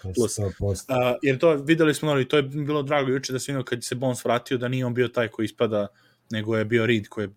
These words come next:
Speaker 2: prvo na početku
Speaker 1: Mhm.
Speaker 2: u tom stegeru, a posle je bilo čudno jer je bili su s deset igrača, pa onda se vratio i Reed u, u utakmicu. Um, ove, što se tiče, što se tiče Vlatka, da, da, da kažem, prvo to rekao si, ne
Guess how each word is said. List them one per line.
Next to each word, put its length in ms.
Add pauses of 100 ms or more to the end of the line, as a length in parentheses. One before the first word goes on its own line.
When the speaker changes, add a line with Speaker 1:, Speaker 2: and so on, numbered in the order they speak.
Speaker 2:
prvo 200
na 80
početku 360
Speaker 1:
Mhm. 220
Speaker 2:
u 40
tom 160
stegeru, 460 (300)
a 80
posle 300
je 40
bilo 160
čudno 280
jer 100
je 40
bili 300
su 140
s 40
deset 280
igrača, 440 (380)
pa 100
onda 180
se 140
vratio 340
i 60
Reed 200 (140)
u, 380
u 120
utakmicu. 640 (720)
Um, 560 (760)
ove, 460
što 160
se 60
tiče, 360
što 0
se 420
tiče 240
Vlatka, 340
da, 200
da, 260
da 100
kažem, 500 (160)
prvo 200
to 140
rekao 240
si, 140
ne 160